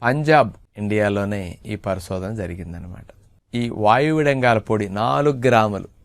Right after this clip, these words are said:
అటు నీళ్ళల్లో కలుపు త్రాగినా, మరి ఏదో రూపంలో లోపలికి పంపించినా,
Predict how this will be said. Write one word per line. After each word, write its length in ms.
అటు 140
నీళ్ళల్లో 480
కలుపు 280
త్రాగినా, 540
మరి 200
ఏదో 260
రూపంలో 380
లోపలికి 380
పంపించినా, 680